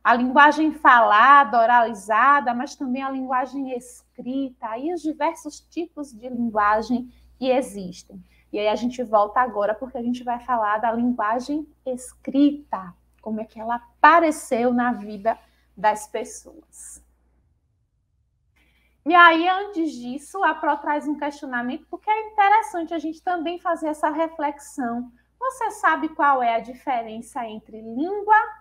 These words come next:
e linguagem? Hum, olhem só. A língua é um código verbal característico, ou seja, um conjunto de palavras e combinações específicas compartilhado por um determinado grupo.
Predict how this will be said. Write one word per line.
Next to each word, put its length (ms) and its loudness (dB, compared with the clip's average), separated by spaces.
e 100 -8
linguagem? 920 -2
Hum, 600 -4
olhem 240 -8
só. 300 -20
A 260 6
língua 540 -2
é 120 2
um 160 -6
código 420 -4
verbal 540 -4
característico, 1200 -6
ou 140 -4
seja, 540 -12
um 100 -12
conjunto 720 -6
de 140 -10
palavras 720 2
e 80 -10
combinações 760 -8
específicas 1040 -10
compartilhado 1300 -2
por 180 4
um 80 0
determinado 800 2
grupo. 640 0